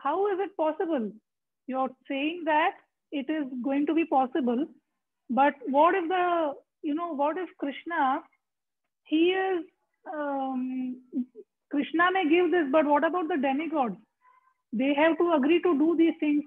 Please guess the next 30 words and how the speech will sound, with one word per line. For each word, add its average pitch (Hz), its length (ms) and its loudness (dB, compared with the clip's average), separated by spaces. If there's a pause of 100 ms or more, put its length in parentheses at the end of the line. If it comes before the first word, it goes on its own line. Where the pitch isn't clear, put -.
because 277 400 0 (300)
sometimes 247 480 0
they 269 140 0
may 294 140 0
pose 294 340 -2
some 311 140 0
obstacles." 269 580 -2 (1700)
So 285 160 -2
she 330 320 6
says 339 400 2
that, 294 180 2
"Okay, 294 340 0
I 247 100 2
will 277 180 0
demonstrate 269 680 0
what 254 240 -2
I 262 120 0
just 247 280 -2
told 220 260 -2
you." 196 100 -8 (840)
And 339 400 0 (760)
just 285 220 0 (100)
while, 330 320 2 (280)
while 262 260 0
they 311 120 0
were 302 160 0 (120)
speaking 302 400 0
about 302 220 0
all 294 240 4
this, 285 180 -2